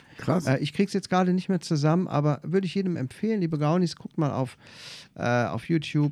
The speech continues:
Speaker 2: Z D F Magazin Royal, äh, Psychotherapie oder so, gebt das mal ein, äh, findet ihr das Video. Sehr, sehr interessant.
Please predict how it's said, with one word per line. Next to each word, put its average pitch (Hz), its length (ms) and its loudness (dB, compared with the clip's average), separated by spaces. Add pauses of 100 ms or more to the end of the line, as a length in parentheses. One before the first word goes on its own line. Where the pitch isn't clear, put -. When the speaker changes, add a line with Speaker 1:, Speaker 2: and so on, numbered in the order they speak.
(160)
Speaker 2:
Z 160 220 -4
D 156 40 0
F 135 140 -4
Magazin 131 400 -4
Royal, 123 580 0 (120)
äh, - 60 -18 (880)
Psychotherapie 139 880 2
oder 117 260 0
so, 131 240 0
gebt 151 220 -4
das 120 120 -6
mal 113 140 -4
ein, 147 400 0 (520)
äh, 123 260 0
findet 139 320 0
ihr 120 60 -4
das 117 220 -6
Video. 151 220 0
Sehr, 151 400 0
sehr 123 220 -4
interessant. - 800 -10